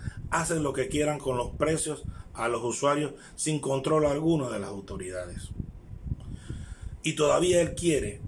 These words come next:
y nos insiste que no debemos ser pesimistas. Critica a los que hacemos análisis político y económico en el sentido de señalar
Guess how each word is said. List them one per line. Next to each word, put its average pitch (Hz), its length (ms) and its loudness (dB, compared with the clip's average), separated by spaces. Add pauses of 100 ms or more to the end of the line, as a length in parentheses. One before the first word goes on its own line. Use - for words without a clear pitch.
(160)
y 139 120 0
nos 139 160 2
insiste 143 680 -2 (300)
que 131 120 4
no 156 180 6
debemos 151 500 6
ser 139 240 0
pesimistas. 107 680 -4 (680)
Critica 190 840 0
a 135 80 2
los 135 160 4
que 127 120 -2
hacemos 160 400 2
análisis 160 520 2
político 147 640 2
y 135 60 6
económico 165 720 0 (340)
en 147 120 2
el 151 100 4
sentido 160 580 4
de 143 120 4
señalar 135 760 2